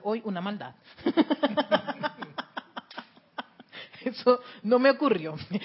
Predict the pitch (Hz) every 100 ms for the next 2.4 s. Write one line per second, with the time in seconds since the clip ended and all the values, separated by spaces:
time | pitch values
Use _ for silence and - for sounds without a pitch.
0 | - - 254 294 294 285 254 247 247 247
1 | 254 262 - 247 - 277 302 - - -
2 | - 311 320 392